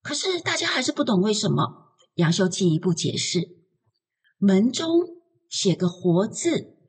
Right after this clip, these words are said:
那合起来不就是一个“阔”吗？也就是丞相嫌这个门太宽阔了，大家才恍然大悟。于是工人们拆掉原先的大门，再重新设计建造。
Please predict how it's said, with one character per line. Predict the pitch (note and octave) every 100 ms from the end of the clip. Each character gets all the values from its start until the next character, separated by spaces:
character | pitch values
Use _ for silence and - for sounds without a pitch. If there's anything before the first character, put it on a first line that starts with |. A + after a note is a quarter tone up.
| _
那 | D#4
合 | F4 B3+
起 | C4+ B3
来 | G#3 G3+
不 | A3
就 | D4+
是 | C#4 D4
一 |
个 | B3+
“阔” | - - F4 D#4+ C4+
吗？ | C4+ C#4 D#4 - _ _ _ _ _ -
也 | F3+
就 | C#4
是 | D#4
丞 | - A3 A#3
相 | D#4 C4+
嫌 | - B3
这 | C4+ D#4
个 | B3+
门 | A3 A#3
太 | - F4 E4 A#3+
宽 | - B3+ A#3 A#3+
阔 | - C4 A3+
了， | F#3+ D#3+ D3 E2+ - _ _ _ _ _ _
大 | F#3
家 | F3 F3
才 | E3+
恍 | - D#3+ C#3+
然 | - -
大 | D#3+ D3+
悟。 | D#3 D#3 - _ _ _ _ _
于 | F3+ G3+
是 | - D4+ B3+ F3+
工 | A3 A#3
人 | F#3+
们 | G3+ E3+ D3+ F#3+ - _ _
拆 | - D4+ D#4
掉 | D#4 D#4 C4 G3
原 | F3+ F3+
先 | G#3 A#3
的 | G#3
大 | A3 G#3+
门， | E3+ D3 D3 - - _
再 | - B3 F#3
重 | - - F3 G3
新 | - B3+
设 | B3 D4 B3+
计 | - C4 C#3
建 | - A#3 F3 D#3+
造。 | G3+ E3 - _